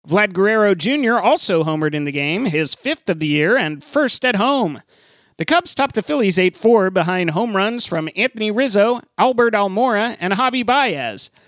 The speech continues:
And in the A L Central, Cleveland and Detroit lost, K C split a doubleheader with Saint Louis,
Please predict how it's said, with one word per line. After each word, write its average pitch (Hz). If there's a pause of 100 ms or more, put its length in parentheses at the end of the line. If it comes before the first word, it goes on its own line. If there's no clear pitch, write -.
(180)
And 311
in 277
the 247
A 254
L 247
Central, 220
Cleveland 254
and 226
Detroit 208
lost, 233
K 190
C 220
split 170
a 156
doubleheader 165
with 160
Saint 160
Louis, 220